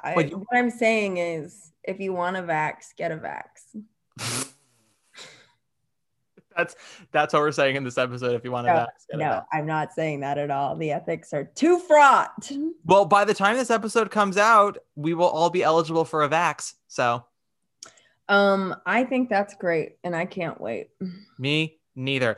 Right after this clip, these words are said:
Speaker 2: I'll see you online. I'll,
Speaker 1: <laughs>
Speaker 2: I'll recognize you from the back of the head. I'll go, "That's Erin's hair."
Speaker 1: <laughs>
Speaker 2: Or I'll go, "Or is that a wig?"
Speaker 1: Fire. Yeah, thank you.
Speaker 2: I was watching the Brandy Cinderella with some friends last night via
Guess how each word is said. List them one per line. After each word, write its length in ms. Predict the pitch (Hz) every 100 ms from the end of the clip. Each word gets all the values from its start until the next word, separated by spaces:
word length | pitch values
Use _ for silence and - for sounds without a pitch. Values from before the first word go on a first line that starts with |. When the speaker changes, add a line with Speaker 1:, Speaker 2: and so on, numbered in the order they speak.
| -
Speaker 2:
I'll 140 | - 135
see 180 | - 156
you 80 |
online. 460 | 147 139 127 117 113 _ _ _ _ _ 180 160
I'll, 200 | 147 175 -
Speaker 1:
<laughs> 80 |
Speaker 2:
I'll 120 | 170 156
recognize 520 | 160 156 156 156 147
you 80 | 156
from 160 | 160
the 80 | 147
back 260 | 131 135 143
of 80 |
the 80 | 135
head. 160 | 131 127
I'll 80 | 127
go, 180 | 143 135 - -
"That's 220 | 254 -
Erin's 380 | 240 285 302 233
hair." 340 | 190 131 110 _ _ _ _ _ _ _ 240
Speaker 1:
<laughs> 140 | -
Speaker 2:
Or 960 | - - - - _ _ _ 349 440 170
I'll 100 | 160
go, 180 | 160 151
"Or 120 | 165 175
is 80 | 175
that 120 | 175
a 60 |
wig?" 400 | 165 160 120 107 - -
Speaker 1:
Fire. 340 | 170 - - _ _ _ _ -
Yeah, 340 | 175 180 180 160 -
thank 220 | 208 240
you. 340 | 185 175 180 202 -
Speaker 2:
I 80 | 151
was 120 | 156
watching 400 | 151 143 143 170
the 80 | 165
Brandy 300 | 139 131 139
Cinderella 420 | 135 131 120 123
with 100 | 127
some 120 | 131
friends 300 | 117 113 113
last 240 | 123 120 -
night 260 | 127 123
via 560 | 123 117 113 110 104 107